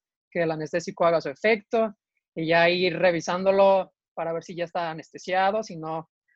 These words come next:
esperarnos un poquito más. Y este, y por ejemplo, en los casos que, que donde lo cito yo, este, me gusta darles una, una profilaxis de un antibi-, de un analgésico, un,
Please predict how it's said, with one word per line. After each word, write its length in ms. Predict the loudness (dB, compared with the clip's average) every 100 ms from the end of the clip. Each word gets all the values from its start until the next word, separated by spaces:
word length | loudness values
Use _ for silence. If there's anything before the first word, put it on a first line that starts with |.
| -18
esperarnos 460 | -8 -4 -4 -6
un 80 | -8
poquito 340 | -8 -8 -6 -4
más. 360 | -4 -6 -10 _ _ _ _ _ _ -8
Y 140 | 0
este, 760 | 0 0 -2 -2 0 -2 -6 -12 _ _
y 140 | -8 0
por 180 | 2
ejemplo, 480 | 4 2 0 4 4
en 80 | 4
los 160 | 2 2
casos 320 | -2 0 -4
que, 500 | 0 0 0 -2 -6 _ _ _ _ -20 _ _ _ _ -8
que 80 |
donde 240 | -4 -2 0
lo 100 | 0
cito 260 | -2 -2
yo, 360 | 2 2 0 -2 -6
este, 580 | -4 -4 -6 -6 -6 -6
me 160 | -4
gusta 300 | -2 2 4
darles 420 | 6 6 4 0 -2
una, 720 | -6 -4 -4 -4 -4 -6 -12 _ _ _
una 160 | -8 -4
profilaxis 720 | -4 -4 -4 -4 -4 -10 -10 _ _ _ _
de 340 | -2 0 0
un 100 | 0
antibi-, 340 | -4 -6 -6 -8
de 220 | 0 2
un 580 | 2 0 -4 -4 -4 -4
analgésico, 800 | -2 -4 -6 -8 -4 -4 -2 -4
un, 200 | -6 -8